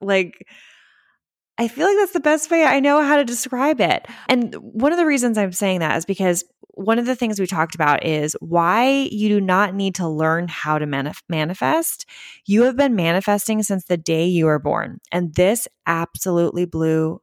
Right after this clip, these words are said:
my mind. I've never really had anyone explain manifesting this way. And it made so much sense to me and also really felt like it,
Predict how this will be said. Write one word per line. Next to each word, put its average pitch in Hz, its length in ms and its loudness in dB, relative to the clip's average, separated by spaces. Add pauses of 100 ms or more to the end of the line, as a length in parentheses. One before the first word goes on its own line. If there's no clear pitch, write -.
my 170 200 -4
mind. 202 420 0
I've 196 300 2
never 208 340 2
really 233 260 2
had 196 220 0
anyone 185 400 0
explain 180 880 -4
manifesting 160 760 -4
this - 300 -4
way. 233 440 0 (480)
And 208 100 4
it 208 100 2
made 196 360 2
so - 260 -2
much 220 160 2
sense 170 340 -2
to 208 80 -2
me 226 260 2
and 180 140 0
also 175 440 0
really 175 400 0
felt - 240 -2
like 165 160 -4
it, 156 160 -8